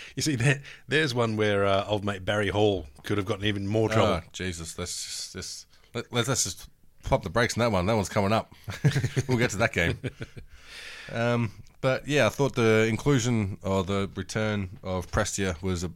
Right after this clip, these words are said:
Speaker 2: massive advantage to the Tigers. Just gave them too many men for Swans to cover.
Speaker 1: Hmm.
Speaker 2: Um, yeah, obviously, uh, backline held up very well. Uh, Castagna and, <clears throat> Castagna and, um, who's the other young fella up forward? Uh, Lambert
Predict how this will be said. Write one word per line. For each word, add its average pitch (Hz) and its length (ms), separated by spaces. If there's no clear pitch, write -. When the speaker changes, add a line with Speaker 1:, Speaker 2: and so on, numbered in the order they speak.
Speaker 2:
massive 90 540
advantage 87 360
to 85 40
the 85 60
Tigers. 90 400
Just 90 180
gave 92 220
them 90 100
too - 180
many 98 140
men 95 200
for 92 260
Swans 98 220
to 98 80
cover. 104 300
Speaker 1:
Hmm. 101 220
Speaker 2:
Um, 104 440
yeah, 104 180
obviously, 95 500
uh, 92 100
backline 92 380
held 98 140
up 90 120
very 98 140
well. 98 260
Uh, 95 240
Castagna 101 640
and, 196 340
<clears throat> - 200
Castagna 104 540
and, 92 420
um, 92 380
who's - 120
the 101 100
other 95 100
young 90 160
fella 92 260
up - 80
forward? 95 400
Uh, 90 160
Lambert 101 360